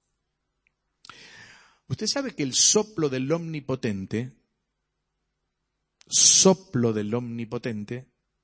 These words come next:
es una palabra griega que utiliza el apóstol Pablo cuando dice,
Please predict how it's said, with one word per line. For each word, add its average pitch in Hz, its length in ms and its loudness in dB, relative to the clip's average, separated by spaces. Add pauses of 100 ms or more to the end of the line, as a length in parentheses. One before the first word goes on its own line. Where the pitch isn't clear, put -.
(640)
es 208 260 2
una 175 220 -4
palabra 175 400 -2
griega 120 640 -4 (640)
que 123 100 -8
utiliza 135 680 -6
el 113 120 -6
apóstol 135 720 -6
Pablo 127 680 -6
cuando 120 340 -6
dice, 107 460 -6